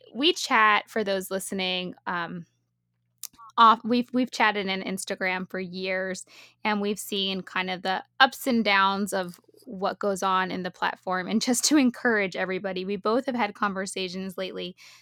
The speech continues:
about the struggle with engagement and growth lately. And I feel like it's <laughs> especially, like, I, I honestly feel like I've said this before, but hitting a hundred thousand followers was, like, the worst thing that happened for my Instagram, <laughs> which is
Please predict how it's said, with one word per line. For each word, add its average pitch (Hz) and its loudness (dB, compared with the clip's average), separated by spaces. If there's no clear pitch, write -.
about 190 -2
the 226 -4
struggle 240 2
with 202 -2
engagement 190 -2
and 190 -4
growth 185 -6
lately. 180 -8
And 208 -2
I 202 -2
feel 240 -2
like 196 -2
it's - -4
<laughs> - -2
especially, 233 -2
like, 240 2
I, 320 4
I 254 4
honestly 226 4
feel 196 -2
like 196 0
I've 196 -2
said 190 -4
this 202 -8
before, 196 -4
but - -10
hitting 196 -4
a 196 -4
hundred 190 -6
thousand 185 -2
followers 185 -4
was, 185 -12
like, 180 -6
the 208 -2
worst 185 -4
thing 196 -2
that 196 -4
happened 214 -2
for 226 0
my 214 0
Instagram, 285 -2
<laughs> - -20
which 214 -8
is - -8